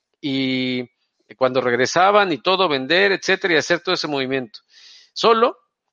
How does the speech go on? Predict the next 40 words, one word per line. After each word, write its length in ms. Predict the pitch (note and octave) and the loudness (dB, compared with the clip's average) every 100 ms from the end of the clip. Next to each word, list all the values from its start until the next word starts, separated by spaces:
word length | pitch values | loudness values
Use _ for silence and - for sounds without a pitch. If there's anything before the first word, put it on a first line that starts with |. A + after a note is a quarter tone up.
| - | -8
que 340 | B2 B2 A2+ - | -4 -4 -6 -2
tres 360 | D3+ F3+ - | 0 0 -2
meses 360 | E3 F3 E3 C#3+ | -2 -2 -2 -12
después 340 | - - F3 | -12 -2 0
de 80 | C#3 | 2
haber 140 | C3+ | 2
empezado 340 | D3 D3 C3+ D3+ | 0 -2 0 0
el 80 | D#3 | 0
proyecto, 640 | D#3+ E3 E3+ - D#3 C3+ | -2 0 -2 -2 -4 -4
un 100 | B2+ | -4
proyecto 380 | C3 C3+ - A#2 | -2 -4 -4 -8
de 60 | |
seis 280 | - C#3+ C#3+ | 0 0 0
meses, 260 | C3+ C3+ - | -2 -4 -4
siete 260 | C3+ - | -6 -2
meses, 440 | C3+ C#3+ - - - _ - - | -2 -2 -4 -14 -20 _ -20 -16
se 180 | - B2 | -6 0
dan 180 | D#3 F3 | 0 0
cuenta 580 | F#3+ G#3 F3 E3 G3 _ _ _ _ | 2 2 2 0 -2 _ _ _ _
que 100 | C3+ | -2
la 120 | B2+ | -2
capacidad 480 | C3 A#2 B2 E3+ F#3+ | -2 -2 -2 0 2
de 80 | E3 | 0
esas 300 | E3+ E3 - | -4 -6 -4
handhelds 640 | E3+ - E3 F3 - - | -4 -2 0 0 -4 -10
no 100 | C#3 | -2
era 300 | D#3 D#3 D#3 | 2 4 2
mayor 500 | C#3 B2 A#2 C#3+ D3+ - | -2 -4 0 0 -2 -4
a 80 | B2+ | -4
cinco 340 | B2 A#2 A#2+ | -4 -8 -8
mil, 380 | B2 C#3 C#3+ - _ _ | -4 -4 -4 -10 _ _
eh, 480 | B2+ B2 A#2+ A#2 A#2 | -8 -6 -4 -6 -8
el, 240 | A#2+ A#2 B2+ | -8 -8 -6
el, 380 | B2+ A#2 A#2+ B2 | -4 -4 -6 -8
eh, 320 | B2 A#2+ A#2 - _ - | -4 -4 -4 -8 _ -12
eh, 480 | B2 A2+ A2+ A2+ A2 A2+ _ | -6 -4 -4 -4 -6 -10 _
S 240 | B2+ C#3+ | -6 -4
K 180 | - C3 | 0 4
Us 300 | D3 E3+ E3 | 4 2 0
o, 260 | A#2+ A2+ | -4 -4